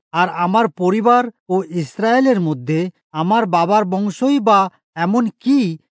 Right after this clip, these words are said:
যে আমি রাজার জামাই হই?" কিন্তু দাউদের সঙ্গে শৌলের মেয়ে মেরবের বিয়ের দিন উপস্থিত হলে দেখা গেল, দাউদকে বাদ দিয়ে মহলাদ গ্রামের অদ্রিয়েলের সঙ্গে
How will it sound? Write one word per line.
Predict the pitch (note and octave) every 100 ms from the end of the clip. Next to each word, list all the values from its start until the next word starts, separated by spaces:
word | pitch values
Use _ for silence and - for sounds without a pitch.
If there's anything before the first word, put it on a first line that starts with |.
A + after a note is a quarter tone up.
| -
যে | F#3
আমি | E3+ F#3 A3
রাজার | G3 F#3+ A3 F3+
জামাই | E3 D#3+ G3 G#3+
হই?" | D3 F#3 A3+ A#3+ - _ _ _ _
কিন্তু | F3+ E3+ G3
দাউদের | E3 D#3 E3+ D#3 F#3+
সঙ্গে | - G3+ F#3
শৌলের | E3 F#3 F3 F#3+ G#3+ F#3
মেয়ে | E3 E3 F3 E3+ _
মেরবের | D3 D#3+ F#3+ G#3+ G#3+ G3
বিয়ের | C#3+ D3+ F#3+ G#3+
দিন | F3+ F#3
উপস্থিত | E3 D3 A#3 - A#3+ F3+
হলে | F#3 D#3+
দেখা | D#3 F3 F3+
গেল, | D3+ C#3+ E3+ F#3+ _ _ D#3
দাউদকে | D3+ D#3+ G#3+ F3+ - G3+
বাদ | D3+ D#3+ F3+
দিয়ে | G3 A#3 D#3+ E3+ _ _ _ _ D#3
মহলাদ | D#3 F3 G#3 A#3 G3+
গ্রামের | E3+ G3 G3+ G#3+ A3 G3+ _ _ _
অদ্রিয়েলের | E3+ D#3 D3 G3 B3 A3+ E3+
সঙ্গে | D3+ F3+ E3 E3 F#3+